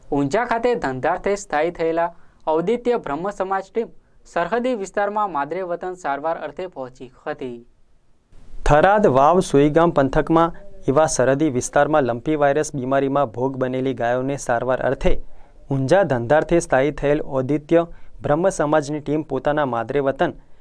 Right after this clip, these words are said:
Speaker 2: થરાદ વાવ સુઈગામ પંથકમાં આવેલી ગૌશાળાઓ તેમજ રસ્તે રખડતી બિનવારસી પીડિત ગાયોને સારવાર અર્થે મદદ કરવા સેવાનું કાર્ય કરવા બીડું ઉપડ્યું છે.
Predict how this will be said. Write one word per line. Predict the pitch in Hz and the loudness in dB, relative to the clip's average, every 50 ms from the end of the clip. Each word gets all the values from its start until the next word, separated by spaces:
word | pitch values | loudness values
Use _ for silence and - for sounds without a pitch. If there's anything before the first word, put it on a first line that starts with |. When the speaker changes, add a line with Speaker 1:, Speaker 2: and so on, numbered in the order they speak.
| - - - - - | -20 -18 -14 -4 -2
Speaker 2:
થરાદ | 151 151 175 185 196 196 | 2 4 4 4 4 2
વાવ | 170 143 151 160 175 175 | 2 4 4 4 2 2
સુઈગામ | - - 139 139 135 156 160 165 | 0 -2 -2 -2 0 0 -2 -2
પંથકમાં | 151 147 139 135 151 147 147 151 156 156 151 135 | -2 -4 -4 -4 -4 -6 -4 -2 -2 0 0 0
આવેલી | 131 127 143 147 151 143 | -2 -2 -2 -2 -4 -4
ગૌશાળાઓ | 120 127 127 139 135 - 147 143 147 151 156 | -4 -4 -4 -4 -2 -2 0 2 2 2 0
તેમજ | 151 - 131 143 180 170 - - - - - - - - - - - - | 0 -2 0 0 0 0 0 -4 -10 -18 -18 -18 -18 -18 -18 -16 -4 0
રસ્તે | 147 156 156 - - 214 208 | 0 0 0 0 2 2 2
રખડતી | 165 147 - 175 165 165 - 175 | 2 2 0 0 -2 -2 -2 -4
બિનવારસી | 151 143 139 156 170 165 165 160 151 - 170 165 | -2 -2 -4 -4 -2 0 -2 -2 -2 -4 -6 -6
પીડિત | 165 - 131 135 151 147 143 | -6 -6 -6 -6 -6 -6 -6
ગાયોને | 127 131 127 135 139 143 151 151 | -4 -2 -2 -2 -2 -2 -4 -6
સારવાર | 147 - 127 123 120 120 127 123 123 | -6 -4 -4 -4 -4 -4 -4 -4 -4
અર્થે | - 131 - - 180 120 - - - - - - - - - | -6 -6 -4 -2 -2 -2 -2 -6 -8 -12 -18 -20 -14 -4 -2
મદદ | 143 160 165 202 202 - - | 0 2 4 2 2 2 0
કરવા | 180 170 180 190 | 0 2 2 2
સેવાનું | 185 185 - 143 143 151 160 170 180 170 | 0 0 -4 -4 -2 -2 0 -2 -2 -2
કાર્ય | - - 139 139 156 160 | -2 0 0 2 0 0
કરવા | - 151 147 143 156 156 | -2 -2 0 0 0 0
બીડું | 156 135 139 151 165 143 | 0 -2 -4 -4 -4 -4
ઉપડ્યું | 110 - - 120 113 110 113 110 | -4 -6 -10 -10 -8 -8 -10 -6
છે. | - 151 139 | -4 -4 -6